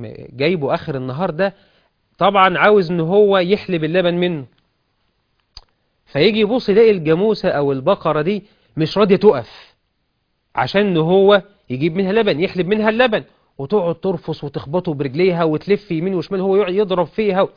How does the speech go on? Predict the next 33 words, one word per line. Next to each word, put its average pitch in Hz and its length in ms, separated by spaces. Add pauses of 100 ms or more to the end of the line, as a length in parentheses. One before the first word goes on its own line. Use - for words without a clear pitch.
(400)
هو 151 120
أصلًا 214 260 (160)
مش 165 220
فاهم 202 500
إيه 190 140
اللي 165 160
حصل. 165 320 (280)
هي 139 280
ال-، 135 240 (260)
وهي 170 360
راجعة 214 460
في 139 140
الوقت 160 520
ده 170 160
بالذات 147 600 (520)
تعرض 196 580
إيه؟ 185 240 (320)
الشيطان 170 680 (1500)
لها. 156 340 (760)
وعند 190 340
البخاري 185 600
من 170 120
حديث 175 320
جابر 170 340
أيضًا 185 380
قال: 190 300
"قال 180 360
رسول 170 300
الله 175 320
صلى 165 320
الله 165 360
عليه 156 120
وسلم: 233 480